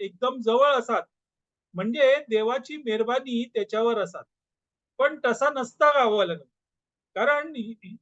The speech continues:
इतर जसे गरीब, कोकणात गरिबी हा, तशी या गुरुवाच्या पदरात पण गरिबीच असतात. मंडळी, तसंच काहीसं मागच्या काही महिन्यांपासून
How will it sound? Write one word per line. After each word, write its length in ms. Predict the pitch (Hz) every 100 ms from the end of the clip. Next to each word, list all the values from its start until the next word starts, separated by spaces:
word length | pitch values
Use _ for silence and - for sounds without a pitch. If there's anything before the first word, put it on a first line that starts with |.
| _
इतर 400 | - 175 294 311
जसे 260 | 302 277 285
गरीब, 320 | 240 233 240 233 _ _
कोकणात 360 | 208 208 233 269 202
गरिबी 360 | 208 240 254 269
हा, 200 | 214 214
तशी 420 | 226 220 - 254
या 100 | 254
गुरुवाच्या 640 | 233 175 190 202 226 247
पदरात 380 | 240 226 226 233 -
पण 180 | 247 247
गरिबीच 440 | 220 214 240 302 294
असतात. 280 | - _ 123 _ _ _ _ _ _ _ -
मंडळी, 380 | 208 311 330 349 - -
तसंच 400 | 240 302 320 -
काहीसं 640 | 269 262 247 294 233 185 202 _ _ _ _ _ _ 196
मागच्या 460 | 208 208 - 269 285
काही 420 | - 190 214 269 247
महिन्यांपासून 960 | 196 202 226 254 247 233 233 247 175